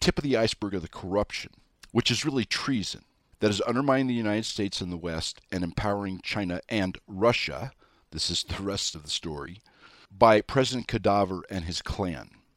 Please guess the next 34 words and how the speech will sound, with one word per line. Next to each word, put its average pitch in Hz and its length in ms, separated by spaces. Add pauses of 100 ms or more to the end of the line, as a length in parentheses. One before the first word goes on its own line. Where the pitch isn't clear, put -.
(180)
Uh, 90 140
Tucker 165 280
Carlson 131 420
did 107 140
a 101 120
ph-, - 320
phenomenal 120 640
job. 95 420 (140)
The 90 340
entire 113 380
video 98 720
is 80 280 (460)
right 113 340
under 120 300
the 101 160
audio 113 380
bar 110 360
on 98 140
the 104 80
website, 101 500
on 92 140
the 92 80
right 95 180
side 95 280
radio 92 260
dot 90 260
com. 92 280 (120)
Please 90 600 (160)
listen 95 260
to 80 200
it. 73 120
It'll 87 220
give 85 180
you 82 240